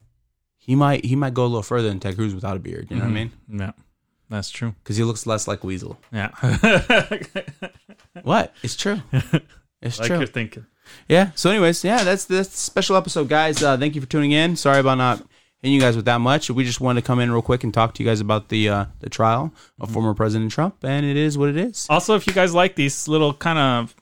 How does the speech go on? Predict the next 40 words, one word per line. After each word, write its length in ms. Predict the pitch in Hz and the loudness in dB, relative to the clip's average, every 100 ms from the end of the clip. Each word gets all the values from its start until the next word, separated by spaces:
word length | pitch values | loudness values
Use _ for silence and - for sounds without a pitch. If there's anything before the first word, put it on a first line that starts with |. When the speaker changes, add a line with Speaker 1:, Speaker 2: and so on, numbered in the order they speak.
| _ _ | _ _
Speaker 2:
quick 220 | - 170 170 | 0 2 2
episodes 500 | 160 165 175 165 160 | 0 0 0 0 0
for 320 | - 135 127 | -2 0 0
special 320 | - 147 - | 0 -2 -2
during 240 | 127 135 120 | -2 -2 0
the 80 | |
week 260 | 120 139 - | 0 0 -2
or 80 | 127 | 0
whatever, 460 | 123 135 147 147 | 0 0 -2 -4
uh, 280 | 143 147 156 | -2 -2 -4
let 260 | - 175 208 | -4 -2 -2
us 100 | 208 | -2
know. 280 | 220 233 160 _ | -2 -4 -6 _
We'll, 180 | 143 147 | -8 -4
uh, 180 | 160 160 | -2 -2
do 180 | 147 170 | -4 -4
more 260 | 160 180 196 | -2 -2 -2
of 80 | |
'em 160 | 143 127 | -2 -2
if 160 | 123 - | -4 -4
you, 240 | 127 123 | -4 -2
uh, 240 | 123 123 123 151 _ | -2 -4 -6 -10 _
appreciate 400 | _ 165 - 117 | _ -8 -4 -4
it. 100 | 117 - _ - | -4 -8 _ -10
If 160 | 131 | -8
not, 300 | 156 175 185 | -6 -8 -8
then 260 | - 123 123 | -8 -6 -6
we'll 280 | 127 135 135 | -4 -6 -6
keep 180 | - 156 | -8 -10
to 100 | - | -8
our 80 | 156 | -10
Sundays. 440 | - 175 156 - _ - | -10 -10 -10 -12 _ -6
Speaker 1:
Yeah. 140 | 170 226 - - 120 | -6 -6 -14 -16 -2
Speaker 2:
We'll 80 | |
Speaker 1:
Hey, 80 | 120 | 2
Speaker 2:
leave 100 | 175 | 2
you 60 | 139 | 2
alone. 160 | 151 - - 131 | -2 -4 -12 -4
Speaker 1:
where, 160 | 170 - | -2 0
where, 220 | 185 | -2